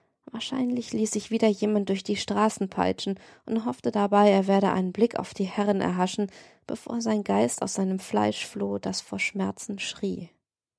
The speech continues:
Eigentlich verstand Jesch nicht so richtig, dass er für irre galt, weil er manchmal Engel sah. Was sonst verbarg sich wohl hinter Licht und Schatten? Draußen war die halbe Stadt dem Glaubenswahn verfallen,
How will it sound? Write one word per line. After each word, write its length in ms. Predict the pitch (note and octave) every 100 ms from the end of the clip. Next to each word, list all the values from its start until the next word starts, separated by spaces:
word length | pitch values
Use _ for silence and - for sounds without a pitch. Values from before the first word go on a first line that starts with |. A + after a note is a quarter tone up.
| _ _ -
Eigentlich 440 | A3 A#3 A#3 A#3
verstand 440 | A#3+ - B3 A#3 G#3
Jesch 280 | G3 F3+
nicht 220 | G3+ F#3+ -
so 80 |
richtig, 380 | G3 G#3 - G3+ - - - -
dass 180 | G3+ -
er 120 | G3
für 140 | -
irre 280 | - A3+ G#3
galt, 380 | F#3+ F3 F3 - _ _
weil 120 | - F#3+
er 100 | F#3+
manchmal 420 | G3 - G3+ G3+ _
Engel 340 | A3 A3 F#3 F3
sah. 360 | E3+ E3 F3 _ _ _ _ _ _
Was 180 | - C4
sonst 300 | - E4+ -
verbarg 380 | G#3 G3 F#3 F#3+
sich 200 | F#3+ -
wohl 140 | F#3+
hinter 260 | F3 F#3 F3+
Licht 300 | F3+ F#3+ -
und 100 | F#3
Schatten? 440 | - F3+ - F#3 - _ _ _ _ _ _ -
Draußen 540 | - B3 C#4 C#4+ C4
war 140 | G3+ F#3+
die 160 | F#3
halbe 320 | - G#3 A3+
Stadt 360 | A3 - A3+ -
dem 140 | G3+
Glaubenswahn 680 | G3+ G#3+ A#3 F#3+ - F3 F3
verfallen, 540 | F3 F3+ - F3 E3+